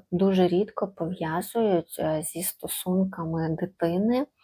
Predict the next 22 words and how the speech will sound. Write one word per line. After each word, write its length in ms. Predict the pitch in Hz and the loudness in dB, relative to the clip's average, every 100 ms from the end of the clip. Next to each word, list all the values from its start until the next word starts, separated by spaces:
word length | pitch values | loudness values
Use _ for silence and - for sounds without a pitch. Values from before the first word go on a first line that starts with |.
| - - - _ - - _ _ _ _ - | -18 -18 -18 _ -16 -16 _ _ _ _ 0
зі 180 | 185 | 2
своєю 480 | 180 - 185 190 190 | 2 2 4 6 6
мати-, 540 | 165 165 180 - 208 196 | 4 0 -2 -2 -2 2
матір'ю 760 | 190 175 185 214 226 233 226 | 2 2 0 -4 -2 0 0
в, 260 | 214 - 165 | 0 -6 -6
е, 480 | 170 170 170 165 165 | -4 -2 -2 -2 -2
маленькому 720 | 175 180 180 175 - 170 165 | 0 2 2 0 -4 -4 -2
віці. 240 | 147 - 214 | -2 4 6
Ну, 160 | 214 | 8
верніше, 420 | 185 196 190 175 | 8 6 4 -2
спеціалісти 880 | - - 185 190 190 180 160 - - | -8 -4 -4 2 4 6 4 0 -8
знають 420 | 180 170 185 220 | -4 -2 -2 -4
цей 160 | - 240 | -2 -2
зв'язок, 600 | - _ - 214 285 - - - - - - - | -2 _ -2 2 2 0 -16 -14 -12 -12 -12 4
але, 420 | 180 180 185 180 | 6 6 4 4
е, 520 | 180 175 180 170 165 | 4 4 4 4 4
люди, 500 | 180 220 226 202 170 | 4 4 6 6 6
ну, 180 | 170 156 | 4 0
от, 260 | 147 - - | -4 -8 -20
які 240 | - 156 | -14 -6
не 160 | 160 160 | -4 -6
пов'язані 760 | - 175 165 151 - - - | -6 -4 -2 -2 -6 -6 -8